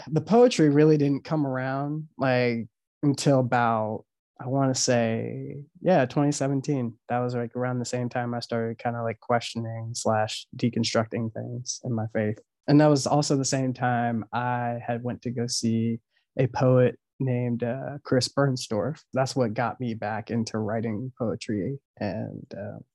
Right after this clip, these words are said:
the rest is pretty much history on that one.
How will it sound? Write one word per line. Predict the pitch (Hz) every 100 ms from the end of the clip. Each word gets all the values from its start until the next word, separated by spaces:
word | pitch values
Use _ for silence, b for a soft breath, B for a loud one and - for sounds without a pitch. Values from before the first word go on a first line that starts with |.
| _
the | 127
rest | 113 117 -
is | 113 107 - - _ -
pretty | 139 131
much | 117 113 - -
history | 117 - 113 113 107 113 - -
on | 117 113
that | 113 110
one. | 113 110 110